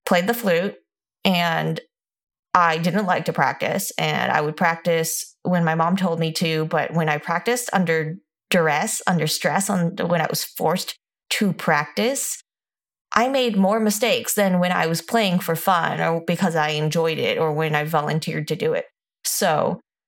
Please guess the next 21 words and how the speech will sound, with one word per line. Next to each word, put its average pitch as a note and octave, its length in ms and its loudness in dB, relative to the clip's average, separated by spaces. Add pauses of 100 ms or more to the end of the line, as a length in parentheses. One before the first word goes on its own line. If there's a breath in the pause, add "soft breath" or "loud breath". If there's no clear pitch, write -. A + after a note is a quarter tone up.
(240)
my G3+ 120 8
mom G#3 200 4
would F3+ 120 4
hear A3 320 4
these F3 200 0
mistakes F3 460 2
and F3 120 2
be D#3 120 2
like, C#3+ 260 2
"Okay, F3+ 220 2
you C3+ 100 -2
can F3 120 0
stop." - 340 -2 (100)
<laughs> - 0 - (400 loud breath)
And A3+ 380 2
that's B3+ 260 2
how G#3+ 200 2
I G3 80 4
was F#3 140 2
like, D3+ 220 0
"Yeah, G#3 200 4